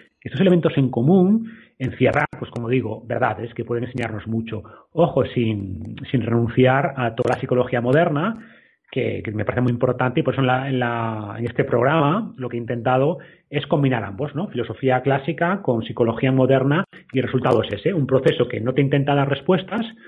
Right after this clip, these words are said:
te da guías, pero sobre todo te ayuda a hacer tus propias preguntas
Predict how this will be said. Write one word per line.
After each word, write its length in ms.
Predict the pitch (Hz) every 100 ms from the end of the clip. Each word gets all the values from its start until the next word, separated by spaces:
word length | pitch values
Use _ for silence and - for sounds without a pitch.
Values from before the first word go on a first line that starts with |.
| - _
te 100 | -
da 140 | 120 131
guías, 400 | 180 190 180 220
pero 160 | - 117
sobre 160 | 120 113
todo 300 | 117 127 -
te 380 | 127 117 110 101
ayuda 760 | 110 107 165 156 151 202 - _ _
a 120 | 110
hacer 400 | - 123 120 147 - _
tus 140 | 113
propias 560 | - 120 123 120 113 113 - - -
preguntas 640 | - 190 185 170 175